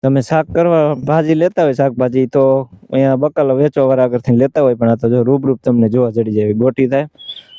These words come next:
આમ કેમ જાણે ગોઠવણી કરી હોય એવી રીતના. તો આમને આમ હોહરું છે આખો કેરો અને ઓલો કેરો છે ફુલાવરનો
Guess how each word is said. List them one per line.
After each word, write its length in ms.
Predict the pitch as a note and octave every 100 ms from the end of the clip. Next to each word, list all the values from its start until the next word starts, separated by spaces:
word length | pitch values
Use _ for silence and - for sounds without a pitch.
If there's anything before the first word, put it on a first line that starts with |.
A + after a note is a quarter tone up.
| -
આમ 200 | A#2+ A2+
કેમ 220 | G#2+ D3+ D3
જાણે 200 | D3+ C3
ગોઠવણી 540 | C#3 D3+ D#3+ D3 C3
કરી 200 | C3+ C3+
હોય 120 | C3
એવી 120 | C3
રીતના. 280 | B2 B2+ D3 - _ _ _ _
તો 80 | -
આમને 200 | B2+ B2
આમ 80 | G#2+
હોહરું 480 | G#2+ D3 D#3 C3+ A#2+
છે 160 | C#3+
આખો 240 | C3+ C3 A2+
કેરો 320 | C3 C3 C3+ - _ _ _ _
અને 180 | A#2+ B2
ઓલો 300 | B2+ D3 D3
કેરો 260 | B2+ C#3 B2+
છે 140 | B2+ A#2+
ફુલાવરનો 560 | - D#3+ B2+ A2+ G2+